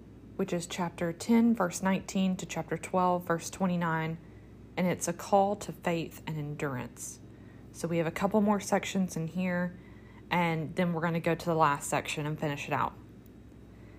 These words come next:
So the first subsection that we're gonna go over today is chapter eleven, all of chapter eleven, all forty verses,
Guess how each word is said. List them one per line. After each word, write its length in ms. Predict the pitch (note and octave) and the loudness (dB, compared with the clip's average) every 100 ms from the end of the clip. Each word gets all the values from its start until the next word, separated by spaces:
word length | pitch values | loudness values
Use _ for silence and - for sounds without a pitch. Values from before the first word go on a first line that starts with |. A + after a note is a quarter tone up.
| - - - - - | -20 -20 -20 -20 -8
So 240 | - G#3 | 4 4
the 80 | F3 | 4
first 380 | - A3+ C4+ - | 2 2 2 0
subsection 1000 | F#3 E3 - E3 - - E3 D#3 D#3 E3 | 0 0 -2 -2 -2 -2 -2 -2 -2 0
that 140 | C#3+ | -2
we're 60 | D#3 | 0
gonna 180 | E3 | -2
go 180 | D#3+ D#3+ | 0 0
over 160 | D#3+ D3+ | 0 -4
today 500 | - D#3 C#3+ C#3+ D3+ - - - - - | -4 -2 0 -2 -6 -12 -20 -20 -20 -6
is 200 | - E3 | 0 0
chapter 400 | - G3 F3+ G3+ | 2 0 0 4
eleven, 560 | G3 E3+ D#3+ D#3 D3+ F3+ - - - - | 4 6 4 4 0 -2 -6 -16 -20 0
all 280 | - F3 F3+ | 6 8 10
of 80 | E3+ | 6
chapter 320 | - D3+ - | 6 6 6
eleven, 200 | D3 C#3 | 4 6
all 220 | D3 E3+ | 4 4
forty 340 | E3 - G3 G3+ | 4 2 2 2
verses, 600 | E3+ D3+ - D3 D3+ | 2 0 -2 -4 -4